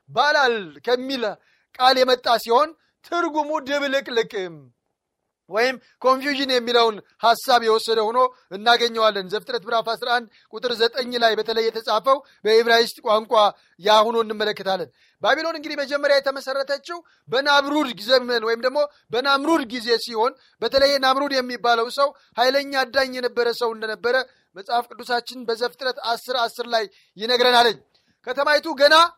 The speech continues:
ከጅምሩ በእውነተኛው አምላክ ያለማመንና ቅዱስ ፈቃዱን የመቃወም ምሳሌ ነበረች። ዘፍጥረት ምዕራፍ አስራ አንድ ከአራት እስከ ዘጠኝ ድረስ ስንመለከት እናገኘዋለን።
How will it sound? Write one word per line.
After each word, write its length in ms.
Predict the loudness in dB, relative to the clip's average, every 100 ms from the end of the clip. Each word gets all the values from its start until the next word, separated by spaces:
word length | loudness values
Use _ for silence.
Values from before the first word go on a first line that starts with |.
| -2
ከጅምሩ 560 | 0 0 -2 -4 -6 -8 _ _ _ -2
በእውነተኛው 600 | 0 0 -4 -6 -2 -2 0
አምላክ 580 | 0 0 2 2 2 -18 -18 _ _
ያለማመንና 920 | 2 4 4 2 2 0 -2 -4 -6 -6
ቅዱስ 540 | -8 -10 -8 -10 -10 -4
ፈቃዱን 580 | -2 2 2 2 -2 -10 _ _ -2
የመቃወም 840 | 0 0 -4 _ -4 0 0 0
ምሳሌ 720 | -8 -14 -10 0 2 4 2 -2 _ _ -6
ነበረች። 540 | -2 2 2 2 -12 _ _ _ -18
ዘፍጥረት 360 | -8 -2 -2
ምዕራፍ 280 | 0 0 0
አስራ 260 | -6 -4 0
አንድ 200 | 0 -2 _ _ _
ከአራት 340 | 2 4 4 0
እስከ 240 | -4 -2
ዘጠኝ 300 | -2 -4 -6
ድረስ 200 | -4 -6
ስንመለከት 480 | -6 -8 -6 -6 -8
እናገኘዋለን። 600 | -6 -6 -6 -8 -8